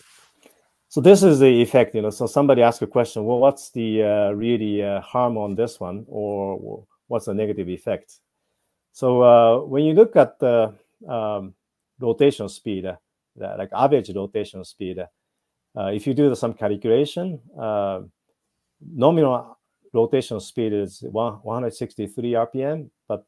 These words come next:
the average is about, you know, hundred fifty-four R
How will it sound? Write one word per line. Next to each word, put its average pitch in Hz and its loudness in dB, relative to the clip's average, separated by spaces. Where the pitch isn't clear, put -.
the 107 -4
average 131 0
is 107 -6
about, 110 0
you 98 -10
know, 98 -10
hundred 123 -4
fifty-four 104 -4
R 87 -4